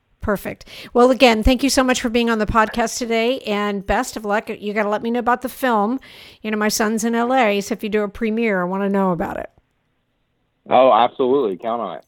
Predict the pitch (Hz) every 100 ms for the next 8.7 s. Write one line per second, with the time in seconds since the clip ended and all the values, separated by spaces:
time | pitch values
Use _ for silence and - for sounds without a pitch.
0 | _ 220 214 233 214 - - 220 226 190
1 | 214 196 254 254 240 202 202 175 175 -
2 | _ _ _ _ _ _ _ _ _ -
3 | 123 120 123 110 104 - 117 - 101 90
4 | - 101 - 104 101 101 92 90 _ _
5 | _ _ _ _ _ _ _ _ _ _
6 | _ _ 254 269 285 269 254 247 214 233
7 | 214 214 214 196 185 196 185 196 - 196
8 | 190 190 185 175 175 233 -